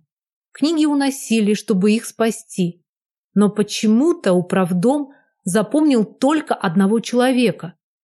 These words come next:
являвшегося за ними. И кто это был? Я его не знаю. Какой-то Хорошильский или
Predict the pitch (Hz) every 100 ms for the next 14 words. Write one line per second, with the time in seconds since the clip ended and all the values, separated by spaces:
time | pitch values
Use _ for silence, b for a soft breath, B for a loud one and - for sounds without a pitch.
0 | _ _ 262 190 196 240 277 - 208 196
1 | 180 170 196 208 196 170 165 - _ _
2 | _ _ - - - 214 214 180 165 175
3 | 214 - _ _ _ _ 165 247 277 254
4 | 277 262 269 262 220 156 160 - _ _
5 | - 190 277 277 226 202 B B - 240
6 | 208 - 226 254 226 - 202 190 196 185